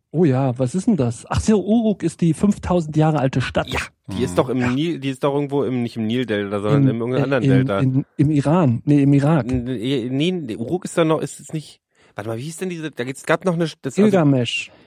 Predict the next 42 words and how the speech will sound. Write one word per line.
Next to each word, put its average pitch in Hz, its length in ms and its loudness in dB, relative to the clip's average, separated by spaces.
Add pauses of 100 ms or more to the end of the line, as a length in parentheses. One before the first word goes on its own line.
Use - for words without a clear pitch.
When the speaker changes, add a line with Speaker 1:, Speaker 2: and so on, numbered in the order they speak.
Speaker 2:
Nee, 156 160 6
nee, 214 120 4
nee, 220 140 2
nee, 233 320 0
warte. 113 300 0 (240)
Das - 160 -6
gab 147 240 2
im 143 180 0
Indien, 175 560 0
im 127 220 0
Indien, 113 500 -2
in, 113 480 0
äh, 110 380 2
Westindien 131 760 0
gab's 98 280 -2
so 110 80 -2
eine 107 160 0
Stadt, - 260 -2
die 123 120 -4
gilt 127 200 0
als 113 300 -2
die 113 140 -18 (120)
älteste, 135 760 0 (420)
äh, 82 180 -10
Großstadt 113 880 -2 (320)
der 107 520 2
Erde 95 560 -2
irgendwie. 87 560 -8
Speaker 1:
Okay. 131 240 -2
Speaker 2:
Das 170 140 4
war 107 120 2
noch 117 140 0
vor 127 540 2
der, 104 260 2
den 117 280 -4
irakischen 104 580 -2
Dingern. 90 340 -2
War 92 140 2
Uruk 180 300 -2
im 185 140 -2
Speaker 1:
Aha. 160 60 -2
Speaker 2:
Irak? 147 380 2